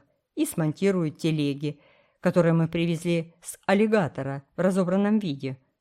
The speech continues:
Мы должны хорошо подготовиться. Транспортировка животных на судно – самое трудное дело».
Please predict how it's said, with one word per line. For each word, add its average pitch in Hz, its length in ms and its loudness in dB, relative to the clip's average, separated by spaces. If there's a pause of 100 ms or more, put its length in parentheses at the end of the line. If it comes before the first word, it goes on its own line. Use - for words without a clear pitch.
Мы 160 80 2
должны 147 280 -2
хорошо 151 360 -4
подготовиться. 175 920 -2 (220)
Транспортировка 160 920 -2
животных 151 580 -2
на 160 120 -2
судно – 160 380 -4
самое 156 400 0
трудное 185 460 0
дело». 185 400 0